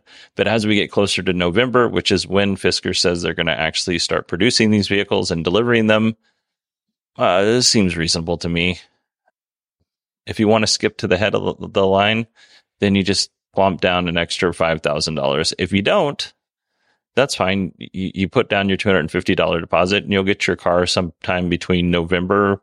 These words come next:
twenty twenty-two and September twenty twenty-three, depending on when you ordered it. So I, I don't think it's that big of a deal.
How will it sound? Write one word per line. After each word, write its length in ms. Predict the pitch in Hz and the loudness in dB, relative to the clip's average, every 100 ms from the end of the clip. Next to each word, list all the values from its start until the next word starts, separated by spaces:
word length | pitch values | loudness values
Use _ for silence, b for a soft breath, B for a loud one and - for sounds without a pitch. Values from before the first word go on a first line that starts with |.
| _ | _
twenty 280 | - 98 87 | -4 -2 0
twenty-two 600 | - 92 87 - 104 107 | 0 0 0 0 2 2
and 120 | 90 | 2
September 440 | - 87 92 92 | 2 0 -2 -2
twenty 320 | 87 92 87 82 | -4 -2 -2 -2
twenty-three, 520 | 87 85 - 101 90 | -4 -4 -2 0 0
depending 380 | 82 - 90 85 | -2 -2 -2 -2
on 140 | 85 | -2
when 120 | 85 | -4
you 100 | 90 | -2
ordered 300 | 87 87 87 | -2 -2 0
it. 180 | 82 - _ _ _ _ _ _ _ _ _ _ _ _ | -2 -4 _ _ _ _ _ _ _ _ _ _ _ _
So 120 | - 113 | -2 -2
I, 60 | - | 0
I 60 | - | 0
don't 140 | 110 | 2
think 120 | 101 92 | 2 2
it's 100 | 87 | 0
that 160 | 82 | -2
big 120 | 80 | -4
of 60 | 80 | -8
a 40 | |
deal. 280 | 78 - - | -8 -10 -10